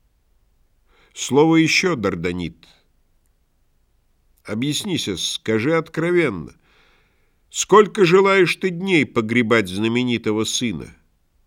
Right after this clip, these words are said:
«Столько я дней удержусь от битв, удержу и дружины». Сыну Пелея ответствовал старец Приам боговидный:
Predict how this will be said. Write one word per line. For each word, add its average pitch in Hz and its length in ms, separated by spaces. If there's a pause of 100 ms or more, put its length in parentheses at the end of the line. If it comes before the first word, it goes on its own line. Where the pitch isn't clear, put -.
(1900)
«Столько 160 500
я 147 200
дней 143 400
удержусь 127 640
от 110 160
битв, 123 640 (640)
удержу 127 560
и 127 100
дружины». 92 680 (2500)
Сыну 143 440
Пелея 156 600
ответствовал 156 880
старец 139 600
Приам 113 580
боговидный: 85 840